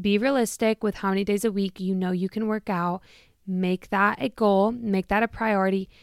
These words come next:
Stick with it. So that's your exercise, your training program. Second thing is gonna be nutrition. So every week, one day a week, the day before you go grocery shopping or even the hour before you go grocery shopping, write out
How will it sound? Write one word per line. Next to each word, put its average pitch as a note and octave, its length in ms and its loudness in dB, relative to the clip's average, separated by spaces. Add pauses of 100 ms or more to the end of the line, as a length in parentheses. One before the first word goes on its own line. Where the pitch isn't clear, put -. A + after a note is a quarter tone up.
(300)
Stick - 360 -2
with G3+ 200 -2
it. B3+ 180 -4 (240)
So - 120 -4
that's F#3+ 160 -2
your C4 120 2
exercise, G3+ 480 -2
your A3+ 80 -2
training G3+ 360 -4
program. F#3 480 -6 (340)
Second A3+ 320 0
thing A#3+ 120 0
is A3+ 100 -2
gonna A3+ 200 0
be G#3 160 0
nutrition. G#3 720 -4 (380)
So G#3+ 320 2 (100)
every G#3+ 360 0
week, A3 480 -4 (260)
one G3+ 320 -2
day A3 160 4
a G#3+ 80 4
week, G#3 300 0 (240)
the B3 80 0
day C4+ 220 4
before C#4 280 0
you C4+ 80 2
go C4+ 140 -4
grocery B3+ 360 0
shopping F#3 400 -6
or F3+ 100 -8
even A3 280 0
the A#3+ 240 -6
hour G#3+ 600 -2
before G3 300 -6
you F#3+ 100 0
go F#3+ 160 -4
grocery G3 360 -4
shopping, F3+ 440 -6 (440)
write G#3+ 340 4
out A3 340 2